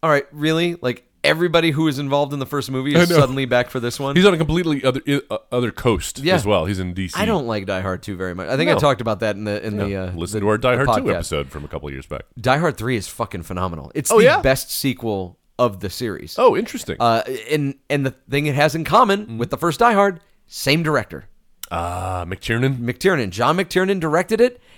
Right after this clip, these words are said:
Speaker 1: and it's so great. It's this cat and mouse game,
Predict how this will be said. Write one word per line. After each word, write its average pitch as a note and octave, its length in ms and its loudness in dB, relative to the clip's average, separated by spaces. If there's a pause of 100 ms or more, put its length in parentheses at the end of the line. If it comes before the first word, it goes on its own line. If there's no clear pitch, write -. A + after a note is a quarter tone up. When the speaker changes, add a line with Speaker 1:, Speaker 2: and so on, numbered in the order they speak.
(120)
Speaker 1:
and A#2 420 0 (120)
it's D3 180 -2
so D#3+ 320 2
great. E3 460 0
It's - 180 -6
this B2 200 -4
cat - 320 -6
and F#3+ 80 -6
mouse F#3+ 280 0
game, D3+ 420 2